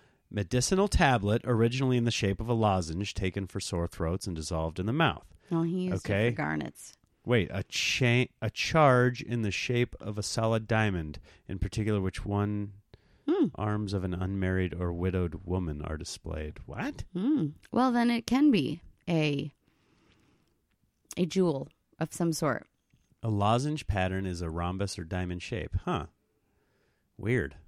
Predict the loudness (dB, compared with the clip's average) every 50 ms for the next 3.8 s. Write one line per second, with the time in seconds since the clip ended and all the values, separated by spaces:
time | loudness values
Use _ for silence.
0 | _ -12 -6 -2 -2 -2 -2 -2 0 0 2 2 2 0 -2 -4 -2 0 2 2
1 | 4 2 2 0 -2 -6 -10 -4 0 2 2 2 2 0 -2 -2 -2 -2 -4 -6
2 | -6 -4 -4 -2 0 0 0 0 -2 -4 -8 -12 -12 -6 -8 -6 -6 -4 -8 -6
3 | -8 -8 -8 -8 -8 -8 -8 -10 -10 -12 -10 -10 -10 -10 -10 -12